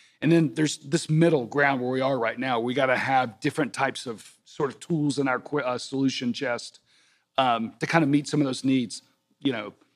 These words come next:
renewable diesel, more biodiesel, um, electric A P Us, you know, things that can kinda get us from traditional diesel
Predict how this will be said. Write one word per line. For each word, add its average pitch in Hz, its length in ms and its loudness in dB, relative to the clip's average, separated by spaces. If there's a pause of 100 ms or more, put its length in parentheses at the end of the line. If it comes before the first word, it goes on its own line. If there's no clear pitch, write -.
(240)
renewable 143 320 4
diesel, 107 680 0
more 156 180 6
biodiesel, 120 1000 0
um, 110 440 -8
electric 160 300 0
A 156 100 4
P 147 120 -4 (380)
Us, - 280 -16
you 127 100 -8
know, 110 240 -4 (340)
things 196 280 6
that 165 200 2
can 165 160 2
kinda 151 320 2 (600)
get 165 180 4
us 147 180 0
from 127 280 0 (100)
traditional 156 460 2
diesel 135 520 0